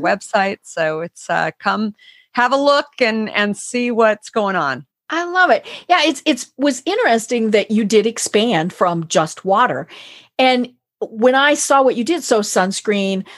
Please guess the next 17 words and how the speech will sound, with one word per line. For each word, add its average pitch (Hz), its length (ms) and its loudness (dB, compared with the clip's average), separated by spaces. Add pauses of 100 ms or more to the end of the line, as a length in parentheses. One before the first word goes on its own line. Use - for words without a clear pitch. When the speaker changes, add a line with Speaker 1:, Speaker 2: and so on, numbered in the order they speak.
(180)
Speaker 1:
um, 185 480 0
some 277 260 0
masks, 180 380 2
hand 226 300 0
sanitizer, 208 840 0
you 220 60 -2
know, 190 100 4
things 214 280 0
like 214 160 0
that, 165 320 0
clearly 277 640 2 (240)
based 214 320 0
on 185 140 0
the 170 60 -2
pandemic, 185 640 -2 (420)
but 269 340 2 (680)
it, - 200 2